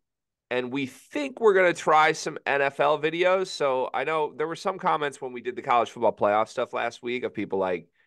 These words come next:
"Stick to basketball." Totally fair. Uh, the nice thing is if you wanna stick to basketball, you can just watch and listen to the basketball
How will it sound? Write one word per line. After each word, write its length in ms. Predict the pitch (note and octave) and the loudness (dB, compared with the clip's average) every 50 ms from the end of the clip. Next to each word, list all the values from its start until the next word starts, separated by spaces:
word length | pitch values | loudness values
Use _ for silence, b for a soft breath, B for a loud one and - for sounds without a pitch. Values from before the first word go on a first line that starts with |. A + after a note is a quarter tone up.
| _ _ _ _ _ | _ _ _ _ _
"Stick 360 | - - - - G#2 G2 - | -16 -14 -4 -4 -4 -4 -4
to 80 | - | -4
basketball." 840 | F#2 - F2+ F2 F2+ - - - A2 - C#3 C#3+ D3 D#3 D#3+ - _ _ _ _ _ _ _ _ _ _ - | -2 -2 0 0 -2 -4 -8 -8 0 2 4 6 6 4 2 -4 _ _ _ _ _ _ _ _ _ _ -2
Totally 260 | C4+ C4 - F3 B2 | 0 2 2 2 0
fair. 440 | - - G2 F#2+ G2 A2+ D3 D3 _ _ _ _ _ _ - | 0 0 2 2 2 2 0 -4 _ _ _ _ _ _ 0
Uh, 220 | - A#2+ B2 A#2+ | 2 4 4 4
the 120 | A2+ B2+ C3 | 2 0 -2
nice 240 | D#3 F3 G#3 G#3 | 0 0 0 0
thing 200 | - - A3 F#3 | -2 -4 -4 -4
is 100 | E3 C#3 | -4 -6
if 100 | D3+ C3 | -10 -10
you 120 | C3 C#3+ D3 | -6 -2 0
wanna 160 | D3+ D3+ C#3+ | 0 0 0
stick 260 | D3 - - D3 - | -2 -6 -10 -10 -10
to 80 | - A2+ | -6 -4
basketball, 440 | A#2 D3 A3+ F3+ - - B2 A#2+ A#2 | -2 -2 -2 -4 -4 -4 -2 -2 -2
you 140 | C3 D#3+ | -2 -6
can 160 | E3+ F#3 D3 B2+ | -10 -14 -14 -4
just 300 | A2+ B2 B2+ B2+ - A#2+ | 0 0 0 0 0 0
watch 240 | A#2+ A#2+ A#2+ - | 2 2 2 0
and 100 | - G#2 | -2 -6
listen 160 | G#2 G#2 - A#2 | -8 -8 -6 -8
to 80 | G2+ | -8
the 60 | F#2+ | -4
basketball 640 | F2+ G#2 A#2+ E3 E3 - - F#2+ G2+ G2+ B2 D3+ - | 0 0 0 0 -2 -4 -4 -2 0 0 0 0 -4